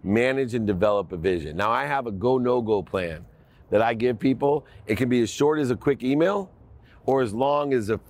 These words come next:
fifty thousand dollar scoping in an enterprise software sales. I have utilized them in all of the spectrum of this. What is a go, no-go plan? It's taking you step by step, managing and developing the vision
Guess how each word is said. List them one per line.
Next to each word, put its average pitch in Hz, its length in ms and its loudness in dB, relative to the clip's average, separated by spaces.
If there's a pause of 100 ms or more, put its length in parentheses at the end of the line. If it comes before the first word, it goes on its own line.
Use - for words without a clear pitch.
fifty 147 300 0
thousand 123 400 0
dollar 117 220 2
scoping 113 480 0
in 101 80 2
an 101 100 -2
enterprise 104 460 0
software 101 380 0
sales. 87 380 0 (360)
I 143 140 2
have 143 260 -2 (220)
utilized 135 560 2
them 117 160 0
in 104 180 0 (240)
all 156 340 2
of 127 100 -6
the 123 80 0
spectrum 113 480 -2
of 90 140 0
this. 80 260 -8 (280)
What 156 160 2
is 196 100 0
a 185 40 0
go, 165 180 0
no-go 117 320 0
plan? 87 300 -6 (340)
It's 143 220 0
taking 175 400 -2
you 156 140 2
step 147 360 0
by 151 160 0
step, 120 480 0
managing 123 500 0
and 113 80 2
developing 104 560 0
the 95 80 0
vision 92 540 0